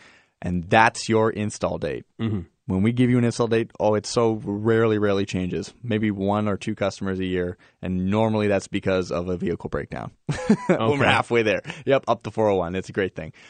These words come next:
Speaker 1: But, you know, we're, we're very,
Speaker 2: <laughs>
Speaker 1: we're very secure, and, uh, we, we mean it when we say we're gonna be out here on this day and this time. And, you know,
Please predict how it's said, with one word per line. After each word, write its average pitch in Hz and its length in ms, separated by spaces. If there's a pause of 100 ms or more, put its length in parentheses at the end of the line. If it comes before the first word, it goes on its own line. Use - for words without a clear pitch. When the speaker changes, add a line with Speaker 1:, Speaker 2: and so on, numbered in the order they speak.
(140)
Speaker 1:
But, 117 100
you 110 80
know, 110 140
we're, 120 200
we're 127 140
very, 139 280
Speaker 2:
<laughs> - 20
Speaker 1:
we're 117 160
very 117 220
secure, 104 500 (340)
and, 92 240
uh, 87 380
we, 95 200
we 98 280
mean 104 320
it 87 160
when 92 200
we 92 120
say 92 220
we're 92 120
gonna 92 180
be 98 160
out 95 140
here 101 400 (300)
on 90 80
this 104 200
day 90 360
and 85 160
this 90 120
time. 87 380
And, 92 220
you 135 100
know, 120 140